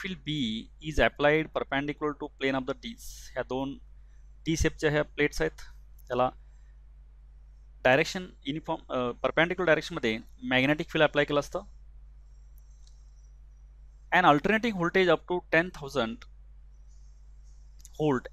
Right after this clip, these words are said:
at high frequency ten megahertz ही अप्लाइड frequency आहे, is applied between two Ds. ह्या दोन डीजला इथं इलेक्ट्रिक फील्ड apply केलं, alternating voltage आहे, हे near about ten thousand volt असतं आणि ten megahertz इथून हे apply केलं oscillating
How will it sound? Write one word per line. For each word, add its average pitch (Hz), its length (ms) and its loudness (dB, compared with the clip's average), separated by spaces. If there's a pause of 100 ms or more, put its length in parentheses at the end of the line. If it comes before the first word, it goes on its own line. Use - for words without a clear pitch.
(100)
at 131 160 0
high - 240 2
frequency 143 540 -10 (280)
ten 147 200 4
megahertz 139 480 2 (1120)
ही 127 60 2
अप्लाइड 139 260 2
frequency 143 380 -4
आहे, 170 160 -8 (180)
is 131 160 -2
applied 139 340 2
between 135 300 -6 (100)
two 135 160 -8
Ds. 110 200 -8
ह्या 123 180 -2
दोन 135 220 -2
डीजला 139 240 0
इथं 143 280 0 (680)
इलेक्ट्रिक 127 440 -2
फील्ड 156 140 -2
apply 147 220 0
केलं, 151 180 -4
alternating 135 400 -2
voltage 147 260 -2
आहे, 151 160 -4 (320)
हे 143 100 0 (240)
near 135 180 2
about 143 260 -2
ten 147 180 -2
thousand 147 300 -4
volt 156 180 -2
असतं - 220 -8 (220)
आणि 139 220 -6 (220)
ten 170 180 4
megahertz 135 460 6
इथून 139 180 -12
हे 131 80 -2
apply 123 220 0
केलं 120 180 0
oscillating 123 400 -6